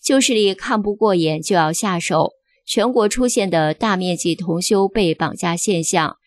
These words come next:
是否有这方面原因呢？记得七二零前，本地辅导站也常组织交流，那时不管到谁家或者去外地，赶上饭口了，多数是一饭一菜，到饭馆也是一碗面条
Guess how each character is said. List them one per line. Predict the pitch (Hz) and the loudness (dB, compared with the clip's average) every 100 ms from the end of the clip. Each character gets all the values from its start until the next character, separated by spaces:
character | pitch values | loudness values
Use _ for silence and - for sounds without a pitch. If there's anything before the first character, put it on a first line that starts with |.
| - | -10
是 | - 277 | -4 -2
否 | 226 170 | 2 2
有 | 160 151 | 2 -2
这 | - 202 | 0 0
方 | 175 196 | 0 -2
面 | 196 160 - | -2 -2 -4
原 | 165 147 170 | -4 -4 -2
因 | 214 226 | 0 2
呢？ | 185 156 - _ _ _ _ _ | 0 -2 -6 _ _ _ _ _
记 | - 262 | -2 2
得 | 233 233 | 4 2
七 | - | 2
二 | 269 214 | 2 4
零 | 185 196 | 2 0
前， | 233 233 160 160 165 | 0 2 2 0 -2
本 | - 175 | -2 -2
地 | 190 220 185 | 0 2 2
辅 | - 208 | 0 -2
导 | 208 156 | 0 -2
站 | 196 170 151 | 0 0 -2
也 | - 165 | -2 -2
常 | 160 185 175 | 0 -2 -2
组 | 208 190 | -2 -4
织 | - 165 | -2 -2
交 | 170 202 202 | 0 2 2
流， | 170 156 156 _ _ _ | 2 2 0 _ _ _
那 | - 240 | -2 0
时 | - 202 196 | 2 2 2
不 | 233 | 2
管 | 190 160 | 0 0
到 | 190 180 | 2 0
谁 | - 156 160 | 0 -2 -2
家 | 202 185 175 _ | 0 0 0 _
或 | - 214 | 0 0
者 | 180 156 | 0 -2
去 | - 196 | -2 0
外 | 185 170 | 2 0
地， | 170 202 170 - _ _ | 2 2 0 -2 _ _
赶 | - 185 | -2 -2
上 | 180 190 | 0 0
饭 | 208 254 208 | 0 0 0
口 | 214 - | -4 -4
了， | - 156 - - | -2 -2 -4 2
多 | 233 | 2
数 | 240 208 | 4 0
是 | 170 - 160 | 0 0 -2
一 | 156 170 | -2 -4
饭 | 240 196 160 | 0 -2 -2
一 | 165 | -6
菜， | - 196 156 _ _ _ _ - | -2 -2 -2 _ _ _ _ 0
到 | 240 | 0
饭 | 233 269 226 | 2 0 0
馆 | 170 170 | 0 2
也 | 170 | 0
是 | 151 - 170 | -2 -2 -2
一 | - | 0
碗 | 185 151 | 0 0
面 | - 190 165 | -2 -4 -4
条 | - 156 147 151 | -4 -2 -2 -2